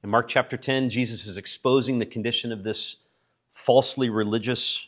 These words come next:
person. In Genesis chapter six,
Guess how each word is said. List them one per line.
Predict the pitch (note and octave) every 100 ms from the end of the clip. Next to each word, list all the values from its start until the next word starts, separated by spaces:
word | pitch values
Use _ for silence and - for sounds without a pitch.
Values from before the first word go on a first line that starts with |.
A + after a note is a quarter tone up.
| _ -
person. | B2+ B2 - D#3+ E3 - _ _ _ _ _ _ _ _ _ _ _ _ _ -
In | G#2
Genesis | G2+ A#2+ B2+ B2+
chapter | - B2+ - A2+
six, | - C#3 C#3 - -